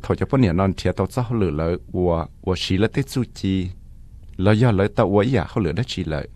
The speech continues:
Chạy xóa lưng xóa tù, nhưng do tàu sẽ diễn dị tí sĩ. Vì lợi nhưng mua tết su chi, và lợi tết chờ ở sự nó xã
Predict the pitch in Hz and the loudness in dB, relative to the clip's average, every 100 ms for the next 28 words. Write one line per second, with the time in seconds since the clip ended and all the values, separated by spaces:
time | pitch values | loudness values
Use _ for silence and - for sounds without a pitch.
0 | - - - 87 82 - 104 117 120 - | -20 -20 -8 -2 -2 -2 0 2 0 -2
1 | 98 - 78 69 120 107 92 80 - 85 | -4 -2 -4 -2 2 2 2 -4 -6 -8
2 | - 107 95 87 - 117 - 73 67 - | -4 -2 -2 -4 -4 -6 -4 -6 -8 -14
3 | - - - - - - - - - 90 | -18 -20 -20 -20 -18 -18 -18 -18 -4 4
4 | 101 95 123 156 160 135 - 135 - 127 | 6 6 4 4 4 4 2 -2 0 -4
5 | - - 98 98 - 87 - 143 82 82 | -4 -2 0 0 0 -2 -2 -4 -4 -4
6 | - 78 76 78 - 73 | -4 -2 -2 -4 -6 -8